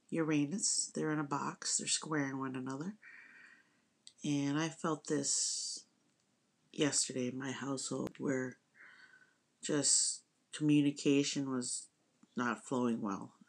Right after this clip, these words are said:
which can happen. Um, but this explains it.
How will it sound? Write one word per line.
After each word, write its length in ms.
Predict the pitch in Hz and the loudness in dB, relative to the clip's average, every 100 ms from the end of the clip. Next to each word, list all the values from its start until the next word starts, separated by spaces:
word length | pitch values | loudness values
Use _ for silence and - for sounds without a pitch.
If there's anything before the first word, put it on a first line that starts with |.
| - _ _ _ _ - | -20 _ _ _ _ -4
which 240 | 131 - | -2 -2
can 100 | 135 | -4
happen. 520 | 127 110 - - - - _ _ _ _ _ _ _ _ _ _ _ _ _ _ _ _ _ _ _ _ _ _ _ 156 | -4 -4 -6 -8 -8 -10 _ _ _ _ _ _ _ _ _ _ _ _ _ _ _ _ _ _ _ _ _ _ _ -2
Um, 500 | 143 135 131 131 135 _ _ _ 151 | -2 -2 -6 -10 -14 _ _ _ -2
but 120 | 147 | 4
this 220 | 147 - | 4 4
explains 600 | 135 - - 135 123 123 | 4 0 2 0 0 0
it. 200 | 143 | -2